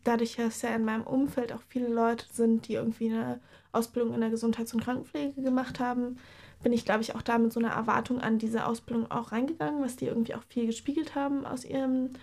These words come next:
Ausbildungszeiten. Und ich war ja, wie gesagt, der zweite Durchgang und ich hatte das überhaupt nicht auf dem Schirm. Was ist jetzt eigentlich die Generalistik? Was bedeutet das jetzt für mich? Ich habe mich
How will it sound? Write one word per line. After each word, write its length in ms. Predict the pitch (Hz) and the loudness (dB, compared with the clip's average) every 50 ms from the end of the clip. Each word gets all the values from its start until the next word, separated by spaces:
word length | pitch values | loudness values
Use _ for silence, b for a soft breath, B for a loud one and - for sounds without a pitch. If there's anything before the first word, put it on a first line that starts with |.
| B B B B B B B | B B B B B B B
Ausbildungszeiten. 1200 | - 240 269 262 - - 277 269 269 269 254 - - - - 269 262 269 269 - 285 285 294 302 b b b b b b b b | 2 4 4 4 2 0 2 2 2 0 -2 -4 -8 -6 -4 -4 -4 -2 -2 0 2 2 2 0 b b b b b b b b
Und 360 | - 247 240 240 233 - - - _ _ - | 2 4 4 4 2 0 -4 -14 _ _ -2
ich 200 | 240 233 - - | -2 0 2 2
war 180 | 240 240 247 | 4 6 6
ja, 240 | 254 254 247 247 254 - - | 6 6 6 6 4 0 -4
wie 160 | - 254 240 233 | -2 0 2 2
gesagt, 420 | 233 226 233 240 247 262 254 - | 4 4 4 4 4 4 2 0
der 140 | 240 233 - | -4 -4 -4
zweite 720 | - - 247 240 240 247 254 254 - - 262 254 247 247 240 240 | -4 0 2 4 4 4 4 2 0 -2 0 0 0 0 -2 0
Durchgang 640 | - 262 269 285 285 277 - - 226 226 226 220 220 | 4 6 6 6 4 2 0 0 2 2 2 2 0
und 160 | 233 240 233 | 0 0 -2
ich 140 | 247 - - | 0 0 -2
hatte 160 | 254 247 240 | -2 -2 0
das 220 | 233 - 226 - - | 0 0 0 0 0
überhaupt 360 | 247 247 233 240 247 - - | 0 0 2 0 0 0 -4
nicht 160 | 233 247 - | -4 -2 -2
auf 120 | - 226 | -4 -2
dem 100 | - 226 | -2 -2
Schirm. 340 | 226 - - 262 262 254 233 | -2 2 4 4 4 4 4
Was 140 | 214 220 - | 2 0 -2
ist 160 | - - - | -6 -6 -4
jetzt 160 | 240 226 - | -4 -4 -4
eigentlich 260 | - - 226 226 - - | -4 -2 -2 -2 -4 -4
die 100 | - 254 | -8 -4
Generalistik? 680 | - - 233 233 240 233 247 240 233 - - - - - | -2 -2 -2 -2 -2 -4 -4 -4 -4 -4 -4 -6 -6 -4
Was 140 | - 226 - | -6 -8 -6
bedeutet 540 | - 233 233 - 226 233 240 233 - - - | -6 -6 -2 0 0 0 0 0 -4 -10 -14
das 140 | 240 - | -10 -6
jetzt 220 | - 233 240 - - - | -6 -6 -6 -8 -18 -10
für 140 | - - 233 | -2 0 2
mich? 280 | 240 262 254 254 - | 4 2 2 0 0
Ich 200 | - 262 - - | -2 -2 -2 -2
habe 160 | 247 240 - 240 | -4 -2 -2 -2
mich 240 | 247 240 247 - | -2 -2 -4 -6